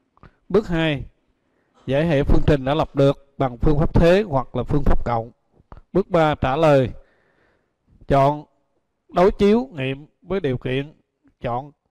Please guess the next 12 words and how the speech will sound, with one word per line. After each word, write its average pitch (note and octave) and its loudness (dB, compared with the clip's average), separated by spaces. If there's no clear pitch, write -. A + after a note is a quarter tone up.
nghiệm C3 -12
thích - -2
hợp B2+ -6
để A#2 -12
kết F#3 -10
luận. C3 -4
Bây D3+ -4
giờ C#3 2
chúng - -2
ta D3 0
đi D3 -6
vào A#2+ -6